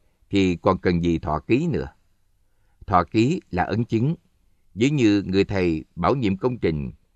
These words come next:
của nghiên cứu sinh đưa ra, thì họ có thể thành công luận án tiến sĩ. Nhưng đối với người đã có học vị tiến sĩ, họ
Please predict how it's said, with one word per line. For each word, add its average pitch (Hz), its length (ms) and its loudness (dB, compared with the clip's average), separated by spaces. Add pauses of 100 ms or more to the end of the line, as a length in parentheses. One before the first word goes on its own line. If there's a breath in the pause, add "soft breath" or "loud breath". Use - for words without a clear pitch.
của 90 220 0
nghiên 117 220 0
cứu 135 180 -4
sinh 101 260 -2 (240)
đưa 104 240 4
ra, 95 280 -2 (600)
thì 113 100 4
họ 98 140 4
có 143 140 -4
thể 131 140 0
thành 85 260 -4
công 101 360 0
luận 90 220 -2
án 107 160 -6
tiến 151 200 -2
sĩ. 87 360 -6 (760)
Nhưng 113 140 4
đối 117 160 4
với 165 100 6
người 87 480 0
đã 92 100 -4
có 95 140 -4
học 92 200 -4
vị 87 120 -2
tiến 127 240 -4
sĩ, 90 380 -6 (300)
họ 98 140 -2